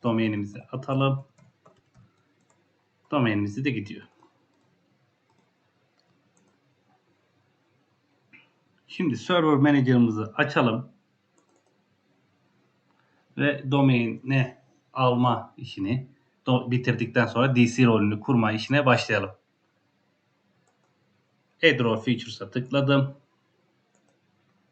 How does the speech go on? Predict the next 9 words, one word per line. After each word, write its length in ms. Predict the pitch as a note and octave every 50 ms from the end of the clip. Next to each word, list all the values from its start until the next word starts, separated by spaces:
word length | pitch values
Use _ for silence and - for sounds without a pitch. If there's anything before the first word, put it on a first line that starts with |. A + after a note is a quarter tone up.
| _ _ _ _ _ _ _ _ _ _ _ _ _ _ _ _ _ _
I 220 | - D3 C#3 C3 C3+
P'nin 320 | - C3+ C3 C3 C3 B2+
geldiğini 440 | A#2+ C3+ C3 B2+ A#2+ A#2+ B2 A#2+ A2+
görmeliyiz 580 | A2 A#2+ A#2+ B2 C3 C3+ C#3 C#3 C#3 C3+ C3 C3
burada. 500 | C#3 C#3 C3+ C3+ C3+ C3+ C3 C3+ - - _ _ _ _ _ _ _ _ _ _ _ _ _ _ _ _ _ _ _ _ _ _ _ _ _ _ _ _ -
Active 400 | - - - - A#3 G3+ - -
Directory 440 | C3+ B2+ B2 - - D#3 E3 E3
Domain 300 | C#3+ D#3 C#3+ C3 B2 B2
Services 760 | C#3 - - C3+ B2 A2 G#2 G#2 - - - - - - _